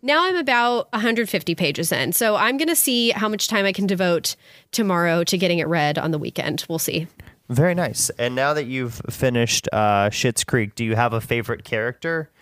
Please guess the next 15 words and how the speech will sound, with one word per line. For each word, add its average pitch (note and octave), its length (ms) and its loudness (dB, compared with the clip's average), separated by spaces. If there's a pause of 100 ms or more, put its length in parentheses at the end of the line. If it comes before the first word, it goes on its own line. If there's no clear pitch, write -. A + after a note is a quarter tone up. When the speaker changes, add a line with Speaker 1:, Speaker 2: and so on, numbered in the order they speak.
(120)
Speaker 2:
if A2+ 120 -6
you A#2 100 -4
had A#2 320 0
to A#2 80 2
choose B2+ 420 2
one? F3 400 2 (100)
Speaker 1:
Oh D4+ 680 2
my C4 240 4
gosh. G#3+ 520 2
I B3+ 120 2
don't A3+ 280 0
know C4+ 140 0
that C#4 100 0
I A#3+ 140 2
can. E3 1040 -2